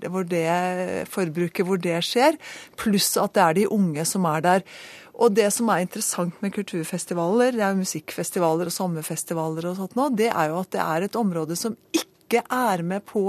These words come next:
Kulturløftets punkter. Altså det er utenfor Kulturløftet, og det er et samarbeid som i stor grad er basert på lokale entusiaster.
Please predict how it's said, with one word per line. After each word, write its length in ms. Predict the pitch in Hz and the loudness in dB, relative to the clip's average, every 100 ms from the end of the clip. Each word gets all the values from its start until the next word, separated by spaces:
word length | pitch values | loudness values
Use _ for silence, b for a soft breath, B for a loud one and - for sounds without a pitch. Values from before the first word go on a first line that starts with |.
| 202 | -2
Kulturløftets 1040 | - 233 - 196 180 185 - - 233 - - B B | -4 -8 -6 -4 -2 -4 -4 0 0 0 -8 B B
punkter. 540 | - 277 - 277 311 254 B B - | 0 0 2 2 2 0 B B -4
Altså 140 | 208 233 | 2 4
det 60 | |
er 320 | 247 - 311 | 4 2 -2
utenfor 560 | - _ 185 170 202 220 | -2 _ -6 -4 -4 -4
Kulturløftet, 800 | - 233 - 190 190 - - 339 B B B | -4 -6 -4 0 -2 -2 0 0 B B B
og 140 | 220 | 4
det 60 | 214 | 4
er 100 | 208 | 4
et 80 | - | -2
samarbeid 720 | 285 214 180 165 170 180 - 208 | -2 -2 -2 -2 -2 -2 -6 -6
som 160 | - 196 | -4 -2
i 80 | 202 | -2
stor 460 | - - 262 285 233 | -2 -2 0 0 2
grad 320 | 233 294 - | 4 4 4
er 100 | 190 | 0
basert 520 | 202 - 208 180 - | -2 -2 -2 -2 -2
på 160 | 208 208 B B | -2 -2 B B
lokale 840 | 202 226 - - 180 143 151 170 190 - | -4 -4 -4 -2 -2 -2 0 0 0 -2
entusiaster. 840 | 180 - 185 175 165 - 160 - | -6 -4 -4 -2 -4 -6 -8 -12